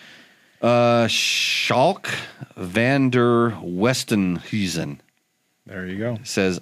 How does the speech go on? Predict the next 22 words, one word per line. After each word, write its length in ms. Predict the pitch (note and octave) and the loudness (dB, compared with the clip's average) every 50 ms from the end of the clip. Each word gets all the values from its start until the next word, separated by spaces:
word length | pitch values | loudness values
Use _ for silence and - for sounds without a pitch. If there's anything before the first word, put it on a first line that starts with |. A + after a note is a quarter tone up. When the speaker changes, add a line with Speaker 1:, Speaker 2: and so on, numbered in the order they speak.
| - - | -4 -4
Speaker 1:
"I 80 | G#2 B2+ | -4 -2
cannot 400 | B2+ - D#3 C#3+ C#3 C#3 C3+ - | 0 0 0 2 2 2 0 -2
decide 400 | B2 A#2 - - A#2 A#2 A2+ A2 | -4 -4 0 2 2 2 2 0
between 640 | G#2+ A#2 A2 A2 A2+ - - A#2 A2 G#2 F#2+ F2 F2 | 0 0 0 0 -2 -2 0 2 2 2 2 0 2
this, 400 | A2+ A#2+ G2+ G2 - - - - | 2 4 4 2 0 -2 -6 -8
which 180 | F#2+ F2+ - G2 | -8 -8 -6 -8
is 100 | F#2 - | -6 -6
the 80 | F#2+ | -6
K 200 | - - G#2+ G2+ | -2 -2 -2 -2
T 160 | G2 - G#2 | 0 0 -2
M 120 | G2 F#2+ F#2 | -2 -2 -2
three 200 | - - G#2 G2+ | -2 -2 0 0
ninety, 300 | G2 F#2+ F#2+ F#2+ F#2+ - | 0 0 0 0 -2 -2
or 180 | - F#2 F#2 | -2 -2 0
the 140 | F2+ F2+ E2+ | 0 0 -2
Versys 460 | D#2 F2+ G2+ G#2+ G#2 - G#2+ F#2+ - | 0 0 0 0 0 0 -2 -2 -2
three 180 | - - G#2 F#2+ | -4 -2 -2 0
hundred. 320 | F#2+ G2+ F#2+ E2 D2 - - _ - - - - - - - - - _ _ _ _ _ | 0 0 0 -2 -4 -6 -10 _ -20 -20 -20 -20 -20 -20 -20 -20 -20 _ _ _ _ _
I 160 | - A2+ C3+ C#3 | 0 2 2 2
like 300 | C3 C3 C3+ C3 C3+ - | 2 2 2 0 0 -2
the 80 | G#2 F#2+ | -2 -2
wheels 560 | F#2+ G2+ G#2 A2 A#2+ B2+ B2+ B2 A2+ - | 0 0 0 2 4 4 4 4 2 -2